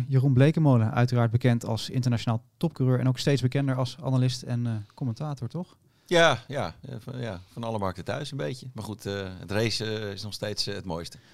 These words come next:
Speaker 1: Ja, en, en daarover, jij zei net, je hebt een a-, aparte statistiek wat betreft het, eh, het Circuit of the Americas in, eh, in Austin.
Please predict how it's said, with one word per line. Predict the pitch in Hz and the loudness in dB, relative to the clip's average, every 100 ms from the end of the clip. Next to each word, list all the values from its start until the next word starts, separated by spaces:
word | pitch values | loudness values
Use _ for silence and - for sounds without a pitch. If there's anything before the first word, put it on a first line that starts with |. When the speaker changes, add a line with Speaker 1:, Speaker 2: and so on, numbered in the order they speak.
| _ | _
Speaker 1:
Ja, | 139 110 | 2 2
en, | 113 | 2
en | 117 123 | 2 4
daarover, | 120 123 135 139 | 4 4 2 2
jij | 123 | 2
zei | 120 127 | 4 2
net, | 127 | 0
je | 127 | 0
hebt | 120 | -4
een | 127 127 | -4 -6
a-, | - 147 135 | -4 -6 -6
aparte | 139 143 135 | 0 0 0
statistiek | 127 139 131 127 - 131 | -2 -2 -4 -4 -4 -4
wat | 127 | -4
betreft | 120 127 127 - | -4 -4 -4 -4
het, | 113 | -4
eh, | 123 110 | -2 -2
het | - 117 | -4 -6
Circuit | - 123 120 | 0 0 0
of | 117 | -6
the | - | -4
Americas | 113 117 113 104 95 - | 0 2 2 0 -2 -4
in, | 98 98 | -4 -4
eh, | 95 98 98 - | -4 -4 -6 -4
in | |
Austin. | 120 123 - 95 92 | -2 -2 -2 -8 -8